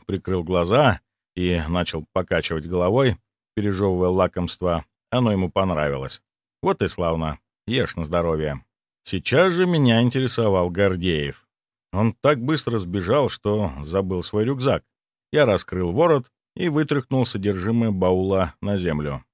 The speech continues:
«Так-так, что тут у нас?» Паспорт на имя Алексея Александровича Гордеева. Родился в Москве, тридцать восемь лет.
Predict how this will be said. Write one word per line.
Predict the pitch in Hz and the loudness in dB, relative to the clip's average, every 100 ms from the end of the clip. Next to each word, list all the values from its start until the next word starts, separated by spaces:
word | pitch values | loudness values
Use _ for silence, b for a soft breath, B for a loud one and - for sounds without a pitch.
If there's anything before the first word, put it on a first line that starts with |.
| _ - | _ -4
«Так-так, | 165 170 160 - 101 98 92 87 82 | 0 2 0 2 4 4 4 2 0
что | - - - 151 156 | -8 -12 0 2 2
тут | 147 135 | 0 0
у | |
нас?» | 143 143 139 123 - _ _ _ _ _ - | 0 2 2 0 -6 _ _ _ _ _ 0
Паспорт | 151 160 - 131 - | 2 2 2 0 2
на | 90 104 | 2 2
имя | 147 139 139 - | 2 2 0 -2
Алексея | 98 82 78 - 135 143 135 - | -2 -2 -4 -4 0 0 0 -2
Александровича | 92 82 - 113 123 120 117 117 101 117 | -2 -2 -2 0 2 2 0 -2 -2 -4
Гордеева. | 104 104 131 135 104 87 85 82 80 80 78 76 73 - _ _ - | -2 2 4 4 0 0 0 0 0 0 0 -2 -4 -10 _ _ -10
Родился | 78 76 85 160 143 101 | -4 -4 -2 -2 -2 -2
в | 80 | -2
Москве, | 76 73 - 87 95 131 147 127 _ _ _ | -4 -4 -8 -6 0 2 2 0 _ _ _
тридцать | 104 147 156 - 151 101 | -4 -4 -4 -4 -4 -4
восемь | 92 92 - 107 | -2 -2 -2 -2
лет. | 87 76 71 | -2 -2 -4